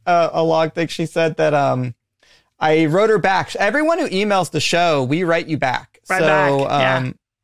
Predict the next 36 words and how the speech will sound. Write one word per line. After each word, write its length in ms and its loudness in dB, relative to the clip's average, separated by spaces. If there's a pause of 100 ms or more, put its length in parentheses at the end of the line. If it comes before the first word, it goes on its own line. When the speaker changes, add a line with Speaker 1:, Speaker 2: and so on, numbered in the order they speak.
(100)
Speaker 1:
we 140 0
might 180 0
not 160 -2
write 140 -2
you 80 -4
back 220 -2
quickly, 480 -4 (340)
<laughs> 340 -6
but 240 -6
we 80 -8
will 80 -4 (100)
Speaker 2:
Yeah. 200 0
Speaker 1:
write 140 -6 (120)
you 100 -6 (160)
back. 180 -6 (360)
Speaker 2:
But 120 -2
we 100 0
will 60 2
Speaker 1:
And, 180 4
Speaker 2:
write 180 2
you 60 4
Speaker 1:
um, 60 2
Speaker 2:
back. 280 -4 (400)
Speaker 1:
she 220 -2
said 260 0
that, 240 -2
uh, 560 2
the 260 -8
response 380 -2
was 160 -2
so 160 0
filled 240 -2
with 140 -2
kindness 400 -4
and 100 -6
consideration, 880 -4